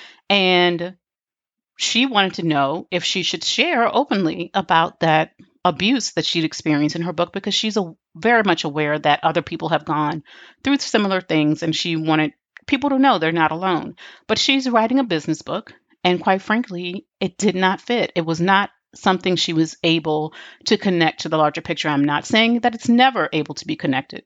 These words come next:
but in her case, it wasn't. So she's simply not going to include it in that book. She may write another book in the future, but in this case, she's not going to include it. Your story should also illustrate your message and never contradict your message.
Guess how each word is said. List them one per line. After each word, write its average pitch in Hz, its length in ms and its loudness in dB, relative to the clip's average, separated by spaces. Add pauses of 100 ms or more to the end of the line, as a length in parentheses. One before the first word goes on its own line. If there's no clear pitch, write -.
but 160 160 -2
in 151 60 4
her 220 360 2
case, - 480 -10
it 165 160 -6
wasn't. 165 400 -6 (300)
So 247 160 2
she's 233 260 0
simply 233 320 0
not 175 400 2
going 165 220 4
to - 140 -4
include 151 360 -2
it 170 80 -8
in 151 140 2
that 151 160 -2
book. - 240 -10
She - 100 0
may 160 220 4
write 156 180 -2
another 156 300 2
book 165 220 -4
in 160 60 -4
the 170 100 -2
future, 277 400 -6 (460)
but 170 340 2 (180)
in 175 140 0
this 170 180 0
case, 170 240 -4
she's 160 180 -6
not 139 220 -2
going - 220 -18
to - 100 -16
include - 300 -20
it. - 120 -20 (1500)
Your 226 120 -4
story 285 340 2
should 220 300 -4
also 190 520 -2
illustrate 262 640 -2 (220)
your 262 140 2
message 269 640 2
and 160 300 0
never 190 340 2
contradict 175 840 -4
your 151 100 -4
message. 143 600 -8